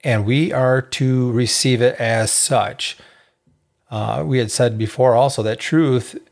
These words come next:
is sourced in God, and truth is only found in the proper interpretation of the scriptures. So this is special revelation about God and his character and how he's interacting with his people. Of course, uh, we also know that truth can be made manifest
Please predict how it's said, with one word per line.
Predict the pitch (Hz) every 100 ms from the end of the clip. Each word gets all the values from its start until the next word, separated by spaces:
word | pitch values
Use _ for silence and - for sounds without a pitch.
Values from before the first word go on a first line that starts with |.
| -
is | 131 117 113
sourced | 117 - - 175 127 104 -
in | 135 117
God, | 120 120 107 104
and | 104
truth | - 160 123
is | -
only | 160 208 156
found | - 123 120 120 117 - - _ _ _ _ _ -
in | 143 127
the |
proper | - - 127 123 117
interpretation | 113 104 123 113 104 175 220 - 107 110 113 - _
of | 131 113 104
the | 107
scriptures. | - 120 120 - 110 107 -
So | 123 117 113 110 - - - _ _ _
this | 135 127
is | 104
special | - 127 107 107
revelation | 107 104 110 110 - 104
about | 107 107
God | 107 110 110
and | 107
his | 107
character | - 113 110 104 113 113
and |
how | 95 110
he's | 107
interacting | 107 107 107 -
with | 113
his | 104
people. | - - 123 - 113
Of | 110 -
course, | 120 107 117 - 120
uh, | 107 110
we | 110 113
also | 110 113 -
know | 110 113
that | 113 -
truth | 131 117
can | - 110
be | 113
made | 113 113
manifest | 113 117 117 - 110 120 -